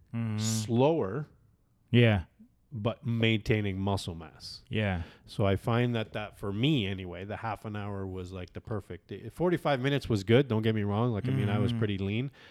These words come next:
Speaker 2: but I also lost weight. Like, I mean, the leanest I had ever been when I was doing that was two hundred and twenty-two. And that
Speaker 1: Mm-hmm.
Speaker 2: was, uh, as much, you know, and I mean, I was, like, really lean, but I mean, now, you know, today I just weighed myself. I was two hundred and twenty-nine pounds, and I'm,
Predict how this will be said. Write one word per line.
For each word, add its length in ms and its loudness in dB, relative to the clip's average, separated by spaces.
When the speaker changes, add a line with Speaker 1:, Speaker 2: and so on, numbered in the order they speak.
Speaker 2:
but 340 2
I 140 2
also 340 2
lost 400 -2
weight. 240 2
Like, 220 0
I 20 4
mean, 220 0
the 80 2
leanest 400 2
I 80 4
had 100 2
ever 220 0
been 240 -2
when 100 -2
I 80 -6
was 160 -8
doing 240 -4
that 160 -6
was 140 -10
two 240 -4
hundred 240 -6
and 100 -12
twenty-two. 540 -6
And 100 -2
that 80 -2
Speaker 1:
Mm-hmm. 100 -4
Speaker 2:
was, 200 -10
uh, 40 -8
as 100 -10
much, 440 -2
you 100 -6
know, 160 -6
and 80 -8
I 60 -8
mean, 240 -6
I 140 -2
was, 280 -2
like, 160 -8
really 320 0
lean, 260 -4
but 160 -10
I 60 -8
mean, 240 -8
now, 320 -6
you 140 -18
know, 80 -18
today 380 -6
I 60 -8
just 160 -16
weighed 180 -10
myself. 340 -14
I 80 -8
was 460 -14
two 140 -10
hundred 240 -8
and 100 -12
twenty-nine 440 -10
pounds, 340 -14
and 100 -16
I'm, 220 -16